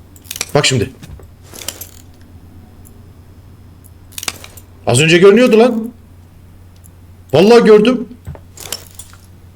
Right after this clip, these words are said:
Yalancı. Aha bak aha. Ama bak burada yok. He, çiviler. Dur bir tane de burada var.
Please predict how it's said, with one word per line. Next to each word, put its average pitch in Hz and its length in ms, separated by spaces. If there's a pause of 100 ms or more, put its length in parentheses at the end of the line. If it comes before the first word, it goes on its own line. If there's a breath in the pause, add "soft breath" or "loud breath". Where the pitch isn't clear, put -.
Yalancı. 202 500
Aha 196 360
bak 220 240
aha. 220 380 (1040)
Ama 131 140
bak 165 180
burada 135 200
yok. 233 200 (3750 loud breath)
He, 139 960 (240)
çiviler. 147 600
Dur 127 180
bir 120 60
tane 151 160
de 151 80
burada 139 200
var. 147 200